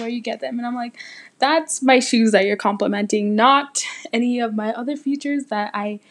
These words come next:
I greatly fawn about." <laughs> Like my eyelashes, okay? My eyelashes are bomb. I don't know why people don't compliment me about my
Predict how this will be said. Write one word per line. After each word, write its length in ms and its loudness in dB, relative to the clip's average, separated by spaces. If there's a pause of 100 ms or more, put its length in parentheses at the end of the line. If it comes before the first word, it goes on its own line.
(340)
I 200 6
greatly 420 4
fawn 320 0
about." 600 -4
<laughs> 40 -2
Like 260 4
my 520 0
eyelashes, 840 6
okay? 340 4
My 180 0
eyelashes 480 -2
are 80 -2
bomb. 540 0
I 80 -6
don't 140 -4
know 120 -4
why 140 -2
people 220 -12
don't 180 -6
compliment 500 -4
me 100 -8
about 260 -8
my 200 -8